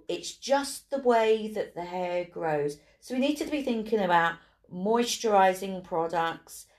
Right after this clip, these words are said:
and shine products. Don't be afraid to use products. If your client really doesn't want them,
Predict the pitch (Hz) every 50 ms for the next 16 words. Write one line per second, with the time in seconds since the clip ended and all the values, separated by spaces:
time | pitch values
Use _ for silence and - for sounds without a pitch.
0 | _ _ _ _ - 170 165 160 165 156 156 - - - - 170 156 156 151 151
1 | 151 147 147 - - 151 147 147 131 143 143 - - - - - - _ _ _
2 | _ _ _ _ _ _ _ _ _ _ _ _ - 285 302 330 339 - 247 247
3 | 302 294 302 294 - - - - 285 254 226 208 196 180 180 180 - - - -
4 | _ - - 202 196 190 208 214 202 202 202 196 185 185 - - _ - - 196
5 | 175 160 156 151 151 156 - - - - - - _ - - _ _ _ _ 269
6 | 269 269 269 285 285 277 285 - - 302 294 320 330 339 320 - - 233 226 240
7 | 254 269 269 269 262 262 254 269 269 269 262 240 - 247 247 240 - - 196 185
8 | 190 185 170 165 - - _ 151 151 175 226 247 277 269